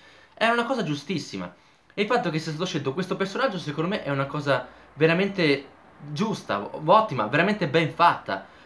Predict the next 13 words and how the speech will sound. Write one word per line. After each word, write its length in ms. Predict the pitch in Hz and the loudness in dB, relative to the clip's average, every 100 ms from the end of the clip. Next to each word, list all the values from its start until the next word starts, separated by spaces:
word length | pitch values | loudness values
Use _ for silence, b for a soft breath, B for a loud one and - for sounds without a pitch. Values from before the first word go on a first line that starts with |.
| B | B
Poi 120 | 214 | 2
l'attore, 340 | 160 160 190 160 | 2 4 4 4
come 160 | 107 | 0
dicevo 320 | 95 98 - 101 | -4 -4 -4 -6
poco 80 | |
fa, 180 | - 104 | -2 -4
interpreta 380 | 135 175 175 170 | -2 -2 0 -2
splendidamente 600 | 160 208 190 175 202 185 | 0 2 2 2 0 -2
il 60 | 139 | -2
personaggio, 720 | 147 147 139 139 101 101 - - | -2 -2 0 0 -2 -8 -16 -4
devo 220 | 143 151 | 0 0
essere 220 | 151 143 | 0 -4
sincero. 800 | 139 110 - 104 98 - - | -4 -10 -4 -2 -2 -8 -20